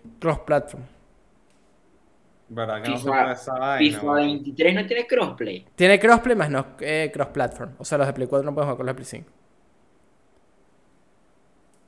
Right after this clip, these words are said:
Speaker 3: Nah, dude, that's shitty.
Speaker 1: Sí, está shitty.
Speaker 3: Está tremendamente shitty.
Speaker 1: Está shitty.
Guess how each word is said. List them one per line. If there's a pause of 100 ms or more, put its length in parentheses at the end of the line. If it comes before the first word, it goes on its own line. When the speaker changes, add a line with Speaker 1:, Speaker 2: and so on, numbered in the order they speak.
(440)
Speaker 3:
Nah,
dude,
that's
shitty. (220)
Speaker 1:
Sí,
está
shitty.
Speaker 3:
Está (100)
tremendamente
shitty. (220)
Speaker 1:
Está
shitty.